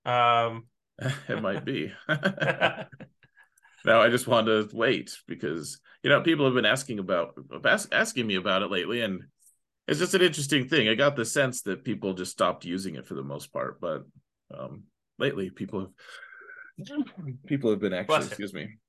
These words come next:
Speaker 2: Um, thank you. People have been asking me. So,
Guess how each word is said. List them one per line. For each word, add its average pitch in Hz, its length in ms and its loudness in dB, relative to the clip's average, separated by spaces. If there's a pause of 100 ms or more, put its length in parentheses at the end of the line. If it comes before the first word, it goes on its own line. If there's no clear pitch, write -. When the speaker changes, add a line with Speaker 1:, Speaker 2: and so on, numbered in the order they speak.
(140)
Speaker 2:
Um, 90 380 -4 (300)
thank - 160 -14
you. - 160 -12 (840)
People 82 220 -10
have 95 80 -12
been 95 140 -6
asking - 320 -8
me. 62 100 -12
So, 95 300 -2